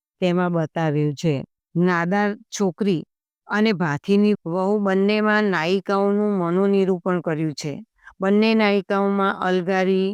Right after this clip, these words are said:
બેફિકરાઈ, મનોવ્યાપાર સાથે સારો ઉઠાવ આપ્યો છે. પ્રથમ વાર્તા વાત્રકને કાંઠેમાં નાયિકા નવલ અને તેના આગલા પાછલા ધણીઓએ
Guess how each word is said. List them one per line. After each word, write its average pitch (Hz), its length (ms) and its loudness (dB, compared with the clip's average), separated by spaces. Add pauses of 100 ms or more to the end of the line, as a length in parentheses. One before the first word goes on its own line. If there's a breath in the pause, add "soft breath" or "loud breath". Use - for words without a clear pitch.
(120)
બેફિકરાઈ, 185 920 -2 (320)
મનોવ્યાપાર 185 720 0
સાથે 180 400 -4 (380)
સારો 175 400 0
ઉઠાવ 185 440 0
આપ્યો 160 400 -4
છે. 151 180 -10 (580)
પ્રથમ 208 440 0
વાર્તા 214 400 0
વાત્રકને 190 720 -2
કાંઠેમાં 196 680 0 (340 soft breath)
નાયિકા 185 580 0
નવલ 185 460 0 (180)
અને 202 280 -2
તેના 208 440 -2
આગલા 170 400 -2
પાછલા 190 460 -2
ધણીઓએ 190 600 2